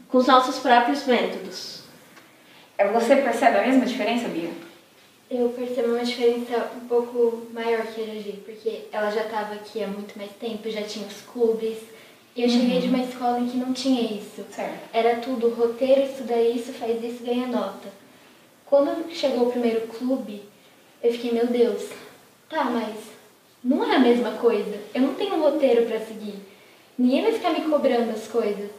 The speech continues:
Speaker 3: Eu tenho que seguir o caminho, eu tenho uma meta final, é isso que vai acontecer. Como eu vou chegar lá, eu vou escolher isso. Eu não vou ter um passo a passo que nem sempre tem pra gente estudar pra prova.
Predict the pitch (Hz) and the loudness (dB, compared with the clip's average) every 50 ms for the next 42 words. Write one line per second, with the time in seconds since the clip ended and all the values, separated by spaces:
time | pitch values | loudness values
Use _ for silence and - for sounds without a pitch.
0 | - - - _ _ - 220 214 - - 247 247 247 247 254 254 - - - - | -18 -20 -20 _ _ -6 -6 -6 -4 -2 0 2 2 2 2 -2 -4 -8 -14 -16
1 | - - - 262 - - - 226 262 277 277 - 330 302 277 247 226 - 262 233 | -18 -12 -10 -10 -10 -10 -6 -4 -2 -2 -2 -2 -2 0 2 2 2 2 0 -2
2 | 226 226 233 233 233 254 277 - - - - 339 302 254 214 208 - - 226 214 | -2 0 -2 -2 -2 -2 -4 -4 -6 -8 -6 -4 -2 0 0 -2 -4 -4 -4 -2
3 | 233 233 233 - 269 226 247 247 247 254 262 285 285 277 - - 269 214 - - | -2 -2 -2 -4 -8 -8 -6 -6 -6 -4 -4 -4 -4 -4 -4 -4 -4 -4 -4 -6
4 | - - - - 262 262 277 240 240 240 240 240 214 196 196 233 262 285 269 - | -10 -14 -4 0 2 2 2 2 -2 -4 -4 -4 -4 -4 -4 -4 -4 -4 -6 -6
5 | - - - - - - 240 294 - 233 208 202 - - 214 202 202 190 190 - | -10 -16 -20 -12 -4 -2 0 0 2 0 0 -2 -2 -2 -4 -4 -4 -4 -6 -8
6 | - - - - - - - - - - - - - - - 208 220 214 226 233 | -8 -10 -14 -16 -18 -20 -20 -20 -20 -20 -20 -20 -20 -12 -8 -6 -4 0 0 0
7 | 233 269 262 262 - 277 254 247 247 - 247 233 240 - 233 220 214 202 202 - | 0 0 0 -2 0 0 -2 -2 -2 -2 -4 -6 -6 -6 -4 -4 -2 -2 -4 -6
8 | 233 - - 214 214 214 208 208 - - - - 240 220 220 - 214 214 220 - | -10 -12 -12 -12 -10 -10 -10 -10 -12 -14 -6 -4 -2 -2 -2 -4 -8 -12 -10 -6
9 | - 214 202 196 202 - - - - 226 208 208 202 208 202 - - 240 233 - | -6 -6 -6 -6 -8 -12 -16 -16 -12 -10 -8 -6 -6 -6 -6 -6 -8 -10 -10 -8
10 | 240 214 208 208 208 208 202 196 - 202 202 196 196 190 196 196 | -6 -6 -4 -4 -6 -8 -10 -12 -10 -8 -8 -6 -6 -8 -8 -12